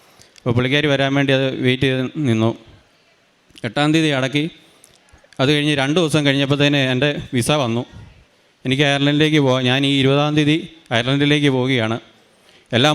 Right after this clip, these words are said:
മാതാവിൻ്റെ കൃപ കൊണ്ടാണ് എനിക്കിത് സം-, സാധിച്ചത്. മാതാവിൽ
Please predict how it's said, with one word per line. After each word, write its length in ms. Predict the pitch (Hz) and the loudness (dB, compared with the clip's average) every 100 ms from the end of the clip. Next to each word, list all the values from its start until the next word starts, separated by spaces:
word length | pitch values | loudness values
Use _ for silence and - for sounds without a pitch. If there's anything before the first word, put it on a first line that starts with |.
| 151 | 2
മാതാവിൻ്റെ 380 | 147 156 165 156 | 0 0 0 0
കൃപ 140 | 151 151 | 0 0
കൊണ്ടാണ് 260 | 156 151 147 | 0 0 0
എനിക്കിത് 260 | 143 151 151 147 | 0 0 0 0
സം-, 260 | 127 143 - 151 | 0 -2 -4 -2
സാധിച്ചത്. 420 | 131 139 135 131 151 - _ _ _ - - 123 | -2 -2 -2 -2 -4 -16 _ _ _ -20 -6 0
മാതാവിൽ 280 | 131 151 | 0 0